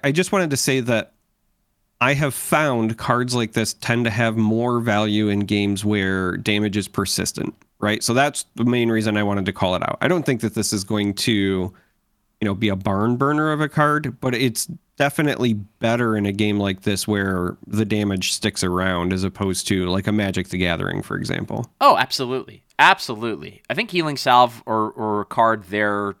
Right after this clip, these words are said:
Speaker 2: of the same caliber of Healing Salve, which is, like, I think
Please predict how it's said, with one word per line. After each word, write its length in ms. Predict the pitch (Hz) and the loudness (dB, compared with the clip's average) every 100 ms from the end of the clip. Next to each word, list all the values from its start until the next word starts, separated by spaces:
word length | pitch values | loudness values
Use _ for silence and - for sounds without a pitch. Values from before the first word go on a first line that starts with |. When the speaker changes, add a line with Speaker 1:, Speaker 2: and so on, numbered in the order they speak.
| _ | _
Speaker 2:
of 80 | 110 | -14
the 80 | 101 | -10
same 460 | - 110 107 101 90 _ _ _ _ _ _ _ | -8 -8 -8 -10 -14 _ _ _ _ _ _ _
caliber 500 | - 107 113 98 98 - | 0 2 2 0 -4 -4
of 140 | 92 | -8
Healing 300 | - 104 90 | -6 -8 -8
Salve, 320 | 87 87 85 | -4 -2 -2
which 140 | - - | -4 -8
is, 100 | 92 | -6
like, 140 | 90 - | -4 -6
I 60 | |
think 200 | - 98 | -8 -8